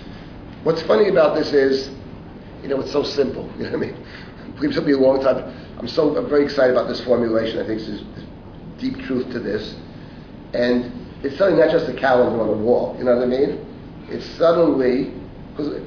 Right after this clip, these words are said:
basically it's about a journey. It's what it really is. It's a journey through time. It's a journey that we take, everything's a journey, you know?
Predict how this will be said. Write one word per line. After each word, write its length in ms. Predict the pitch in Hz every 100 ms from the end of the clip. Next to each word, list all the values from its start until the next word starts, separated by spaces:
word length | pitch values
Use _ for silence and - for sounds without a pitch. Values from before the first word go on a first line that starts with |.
| -
basically 800 | 165 220 196 185 147 139 147 -
it's 240 | 139 -
about 460 | 123 135 131 131 131 - - -
a 200 | - -
journey. 380 | 123 107 - - -
It's 100 | -
what 120 | 117 107
it 100 | 107
really 280 | 107 104
is. 260 | 101 98 - - - - - -
It's 180 | - -
a 120 | 127 107
journey 460 | 135 156 165 156 -
through 200 | 165 -
time. 460 | 117 104 117 - - - - - -
It's 240 | 120 120 127
a 120 | 123
journey 720 | 107 147 165 151 135 135 135 - - - - -
that 220 | 120 127
we 160 | 135 127
take, 440 | - 131 131 131 - - -
everything's 460 | - 135 135 110
a 60 | 101
journey, 420 | 113 107 101 -
you 60 | 107
know? 300 | 113 -